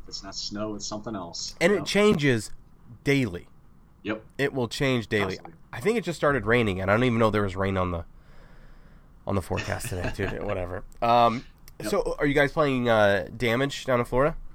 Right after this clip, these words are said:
Speaker 1: Uh, so Damage is actually in our prelim bracket, so we're not playing Damage this time. Damage is usually one of our sparring partners, but this
Speaker 2: Mm.
Speaker 1: time,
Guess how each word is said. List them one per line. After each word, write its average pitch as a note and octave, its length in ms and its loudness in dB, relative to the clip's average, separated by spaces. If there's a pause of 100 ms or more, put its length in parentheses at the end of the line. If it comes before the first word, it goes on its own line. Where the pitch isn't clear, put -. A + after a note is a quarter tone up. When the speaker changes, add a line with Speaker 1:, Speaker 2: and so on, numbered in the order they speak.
(720)
Speaker 1:
Uh, B2 240 0
so B2+ 180 -6
Damage C3 360 -4
is G#2 100 -8
actually G#2+ 520 -10
in G#2 100 -4
our G2 200 -6
prelim G2+ 380 -8
bracket, D#2+ 380 -10
so F2 120 -10
we're G2 60 -10
not G2+ 180 -6
playing G2 220 -10
Damage E2+ 260 -10
this D#2+ 120 -12
time. D#2+ 200 -12
Damage G#2+ 300 -4
is F#2+ 160 -4
usually G#2 200 -2
one F2+ 120 -8
of - 80 -12
our E2 80 -8
sparring G2+ 340 -4
partners, E2 420 -10
but F2+ 220 -10
this G2+ 160 -4
Speaker 2:
Mm. G2 60 -2
Speaker 1:
time, F#2 380 -8